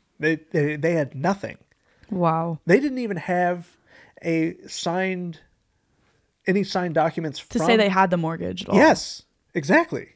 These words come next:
Speaker 2: How do you do, how do they do that?
Speaker 1: Yeah, it took
Speaker 2: Are you
Speaker 1: mo-
Speaker 2: ready to get this bank canceled? Who was the lender?
Speaker 1: It
Speaker 2: Who
Speaker 1: took,
Speaker 2: was
Speaker 1: it
Speaker 2: it?
Speaker 1: took over a month. I don't know who the lender was, actually.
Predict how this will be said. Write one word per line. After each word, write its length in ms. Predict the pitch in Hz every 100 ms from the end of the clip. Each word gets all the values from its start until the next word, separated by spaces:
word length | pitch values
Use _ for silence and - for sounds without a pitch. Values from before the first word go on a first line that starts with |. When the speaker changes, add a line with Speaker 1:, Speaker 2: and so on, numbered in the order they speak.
| _ _
Speaker 2:
How 240 | - 269
do 60 | 359
you 140 | 330
do, 160 | 233 -
how 120 | 220
do 80 | 302
they 100 | 311
do 180 | 226 359
that? 400 | 185 170 165 -
Speaker 1:
Yeah, 140 | 147
it 60 | 131 _ _ _ _ _ - 185
took 120 | 226
Speaker 2:
Are 40 |
you 100 | 240
Speaker 1:
mo- 40 | 240
Speaker 2:
ready 120 | 247
to 60 | 233
get 100 | 226
this 140 | 220
bank 280 | 165 196 202
canceled? 380 | 196 196 202 196
Who 120 | 226
was 120 | 233
the 100 | 202
lender? 300 | 202 180 170
Speaker 1:
It 140 | 151 165
Speaker 2:
Who 60 | 202
Speaker 1:
took, 60 |
Speaker 2:
was 160 | 180 175
Speaker 1:
it 60 | 165
Speaker 2:
it? 60 |
Speaker 1:
took 160 | 233 196
over 220 | 185 160
a 40 |
month. 200 | 127 135
I 60 | 135
don't 100 | 220
know 80 | 135
who 100 | 135
the 80 | 131
lender 220 | - 98
was, 140 | - - 76
actually. 220 | - -